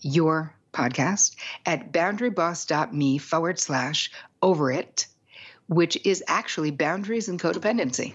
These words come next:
That's what I chose to share with you, where, where you dive deeper into what we were just talking about and ways that you can identify where you might be behaving in this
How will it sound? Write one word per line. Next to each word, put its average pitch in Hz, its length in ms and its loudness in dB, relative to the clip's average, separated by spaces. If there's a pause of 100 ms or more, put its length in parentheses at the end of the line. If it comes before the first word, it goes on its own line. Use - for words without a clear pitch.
That's 147 300 -2
what 180 100 0
I 190 100 0
chose 135 580 -2 (580)
to - 100 4
share 160 380 2
with 156 220 -2
you, 135 120 4
where, 135 160 2
where 147 200 4
you 143 80 6
dive 139 340 0
deeper 175 300 2
into 139 180 0
what 147 180 4
we 147 120 2
were 139 100 2
just 185 480 0
talking 156 320 -2
about 123 460 -2 (540)
and 160 440 0
ways 196 320 4
that 175 160 4
you 170 240 4
can 185 140 0
identify 143 680 0
where 143 220 2
you 143 320 4
might 151 340 0
be 151 180 4
behaving 135 720 0 (580)
in 190 160 2
this 165 180 0